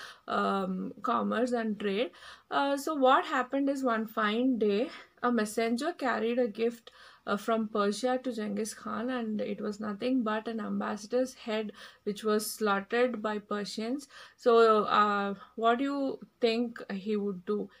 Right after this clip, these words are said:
He became very furious and he sent an army to Persia, and Persia was burned down into ashes.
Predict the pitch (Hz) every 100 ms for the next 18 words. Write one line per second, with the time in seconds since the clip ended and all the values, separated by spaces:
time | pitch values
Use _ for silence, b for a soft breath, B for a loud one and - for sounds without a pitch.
0 | b - 220 208 208 226 226 202 208 233
1 | 240 220 214 220 262 294 262 214 202 202
2 | 208 202 214 220 214 220 214 202 214 226
3 | 226 208 208 208 - 220 214 208 208 202
4 | 226 226 220 208 185 185 202 226 226 202
5 | 208 208 214 208 202 - 202 185 - 254
6 | 269